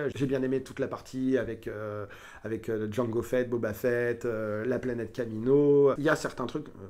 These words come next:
que, voilà, que, que, que, que je trouve toujours cool, en fait, euh, dans, dans cet épisode, mais le reste, en fait, euh, pff, c'est quand même une tannée à regarder, quoi. Euh, et je crois que c'est un des seuls épisodes de Star Wars que je ne regarde quasiment jamais. Alors, il y a beaucoup de choses à dire, hein, sur cet épisode, pour,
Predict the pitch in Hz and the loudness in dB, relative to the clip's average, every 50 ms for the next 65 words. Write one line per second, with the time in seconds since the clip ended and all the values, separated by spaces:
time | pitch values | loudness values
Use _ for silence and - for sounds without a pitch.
0 | 107 - - - 135 123 120 120 113 113 139 175 202 - - - 120 113 117 - | -16 -4 2 4 4 6 4 4 2 4 4 4 4 2 0 -4 -4 -4 -4 -6
1 | 120 113 110 - - 113 113 - - - - 101 - - - 127 - - - 131 | -6 -6 -8 -10 -12 -14 -14 -14 -16 -16 -14 -14 -14 -12 -12 -14 -12 -10 -8 -6
2 | 110 123 123 - - - 226 226 196 135 - 143 147 143 - 127 113 107 98 98 | -4 -4 -6 -6 -4 -4 -2 0 0 0 -2 -4 -6 -6 -6 -6 -6 -4 -4 -6
3 | 107 98 98 95 98 98 101 98 - - 101 - 98 - - 104 147 156 - - | -8 -8 -10 -12 -12 -12 -14 -12 -10 -10 -10 -10 -10 -8 -4 -2 -2 -2 -4 -8
4 | - - - - - - _ _ - - - 104 98 101 107 147 175 180 - 107 | -14 -18 -20 -20 -20 -20 _ _ -16 -10 -8 -6 -4 0 0 0 0 0 -4 -8
5 | 85 - 143 151 - - 95 90 87 82 - - - - - - - - - - | -6 -6 -6 -6 -6 -6 -8 -8 -10 -14 -14 -16 -16 -18 -18 -20 -20 -20 -20 -20
6 | _ _ _ _ _ _ _ - - - - - - - 139 139 139 143 131 131 | _ _ _ _ _ _ _ -20 -20 -20 -20 -16 -4 0 2 2 4 2 2 2
7 | 151 143 139 156 147 120 104 131 120 117 113 110 - - - - - - - _ | 2 2 4 2 0 0 0 -2 -2 0 -2 -6 -6 -8 -16 -18 -20 -20 -20 _
8 | _ _ - - 101 101 101 98 - - - - 139 127 120 135 131 170 196 196 | _ _ -16 -12 -10 -8 -8 -10 -10 -12 -6 -2 -2 0 0 0 2 2 2 2
9 | 196 - 156 - - 143 147 156 151 147 - 190 196 185 170 139 - - - 135 | 2 -4 -4 -4 -2 -2 0 0 0 0 0 0 0 0 -2 -2 -6 -10 -8 -4
10 | 123 160 180 156 127 127 - - 131 123 131 147 151 - - - 131 127 127 113 | -2 -2 -2 -2 -4 -4 -2 -2 0 0 0 -2 -4 -6 -2 0 0 0 0 -2
11 | 117 120 120 117 117 120 120 135 131 - - 123 104 110 120 120 117 117 123 117 | -4 -6 -6 -4 -4 -2 -2 -4 -4 -4 -4 -4 -4 -4 -4 -2 -2 -2 -2 -4
12 | 104 - - 151 156 160 160 160 175 175 - 202 185 - 190 175 165 139 131 165 | 0 6 10 10 12 12 12 10 8 6 2 2 2 2 4 4 4 4 4 2
13 | 165 160 151 - - 139 - - 135 - 120 98 113 110 127 143 151 147 - - | 2 0 -2 -4 -6 -6 -6 -6 -4 -4 -6 -6 -2 2 2 2 2 0 -6 -10
14 | 110 107 104 107 107 | -8 -6 -6 -6 -8